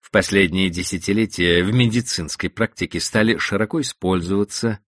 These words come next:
изобретенные еще в шестидесятых годах прошлого века тепловизоры, устройства, позволяющие наблюдать распределение температуры на исследуемой поверхности. При этом на дисплее определенной температуре соответствует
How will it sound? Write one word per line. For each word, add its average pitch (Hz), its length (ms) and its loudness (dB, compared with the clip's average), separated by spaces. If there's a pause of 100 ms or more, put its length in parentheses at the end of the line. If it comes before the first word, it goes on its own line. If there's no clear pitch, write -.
(140)
изобретенные 120 880 2
еще 127 600 2 (280)
в - 140 -14
шестидесятых - 880 -4
годах - 360 -10
прошлого - 480 -4
века 156 340 0
тепловизоры, 120 800 -4 (320)
устройства, 175 760 0
позволяющие 160 1040 2
наблюдать 127 760 4 (240)
распределение 101 1040 0
температуры 101 720 -2
на 110 180 0 (120)
исследуемой 123 1200 -2
поверхности. - 1040 -16 (520)
При 98 160 4
этом 110 280 4
на 110 100 4
дисплее 127 540 4
определенной 101 560 2
температуре 95 560 0
соответствует 120 800 -2